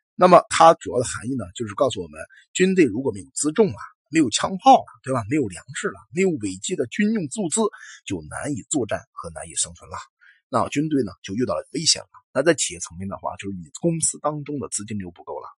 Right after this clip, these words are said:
资金流一旦出现了断裂或问题的话，那这个公司还能行之可远吗？这是最基本的一个基本道理哈。好，我们看一看孙子在这篇当中啊，这段话里面是告-，告诉我们两个非常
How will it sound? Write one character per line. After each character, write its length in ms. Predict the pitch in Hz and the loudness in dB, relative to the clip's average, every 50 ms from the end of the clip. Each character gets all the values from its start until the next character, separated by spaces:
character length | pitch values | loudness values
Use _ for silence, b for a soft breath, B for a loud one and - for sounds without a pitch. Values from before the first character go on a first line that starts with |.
| B B B B B B B B B | B B B B B B B B B
资 160 | - - 233 | -2 0 2
金 80 | 220 220 | 4 6
流 120 | 220 226 233 | 6 4 4
一 80 | 151 | 2
旦 140 | 110 135 120 | 0 -2 -2
出 160 | 104 - - | -2 -4 -10
现 100 | 110 98 | -10 -10
了 80 | 87 76 _ | -10 -6 _
断 160 | - 139 117 - - | 0 0 0 0 -4
裂 100 | 95 87 | -10 -10
或 140 | - - - | -10 -10 -12
问 160 | 131 127 92 | -10 -10 -12
题 160 | 82 - - | -12 -16 -20
的 100 | - - | -20 -20
话， 80 | - - - - b b b b | -18 -18 -18 -18 b b b b
那 100 | 90 95 | -4 -4
这 100 | 92 98 | -4 -4
个 60 | 76 | -8
公 140 | - - 101 | -8 -10 -10
司 140 | 98 - - - | -10 -10 -10 -12
还 120 | - - 85 | -12 -12 -10
能 160 | 87 101 127 | -10 -10 -8
行 260 | - - - - 165 | -8 -6 -4 -4 -4
之 120 | 156 - 147 156 160 - | -4 -4 -4 -4 -4 -4
可 180 | - - - | -6 -6 -4
远 240 | 175 190 170 135 135 | -2 0 0 0 0
吗？ 120 | 160 180 190 190 - _ _ _ _ _ _ _ _ _ _ _ _ _ _ _ _ _ _ _ _ _ _ _ _ _ _ _ _ _ _ _ - | -2 -4 -4 -6 -10 _ _ _ _ _ _ _ _ _ _ _ _ _ _ _ _ _ _ _ _ _ _ _ _ _ _ _ _ _ _ _ 2
这 100 | - 185 | 4 4
是 40 | 165 | 6
最 140 | - - | 6 6
基 180 | - - - 185 | 6 6 2 2
本 160 | 156 147 123 | 0 -4 -6
的 60 | 104 | -8
一 40 | 98 | -10
个 60 | 107 | -14
基 160 | 117 - - 262 | -12 -10 -10 -10
本 120 | 117 98 | -10 -10
道 80 | 95 101 87 - | -12 -12 -14 -14
理 80 | - _ _ _ - | -14 _ _ _ -6
哈。 140 | - - - b b b b b b b b | -4 -4 -6 b b b b b b b b
好， 80 | 135 | 6
我 40 | 147 | 6
们 80 | 139 131 | 6 6
看 160 | 151 156 139 | 4 4 4
一 60 | 131 | 4
看 160 | 147 139 127 _ | 2 0 0 _
孙 260 | - - - 156 151 139 | 0 2 2 2 2 0
子 140 | 117 110 | -2 -2
在 100 | 107 143 | -2 0
这 140 | 147 - 175 | 2 2 2
篇 160 | 147 - 117 | 0 0 -4
当 160 | 117 120 123 120 | -6 -4 -6 -6
中 180 | 131 123 104 | -6 -8 -10
啊， 40 | 85 - - | -10 -6 -2
这 100 | - 156 | 0 2
段 160 | 143 147 127 | 4 4 2
话 80 | 123 110 | 2 -2
里 120 | 101 85 87 | -6 -8 -12
面 120 | 98 90 | -10 -8
是 120 | - 117 | -6 -4
告-， 240 | 113 131 113 104 95 _ _ | -2 -2 -4 -4 -6 _ _
告 140 | - 151 139 | 2 2 2
诉 100 | - 113 | 2 0
我 60 | 95 | -4
们 80 | 98 110 | -4 -6
两 160 | 107 82 - | -8 -8 -12
个 80 | 95 98 | -14 -8
非 240 | - - - 208 | -4 -2 -2 -2
常 200 | - - 139 151 | -2 -4 -8 -8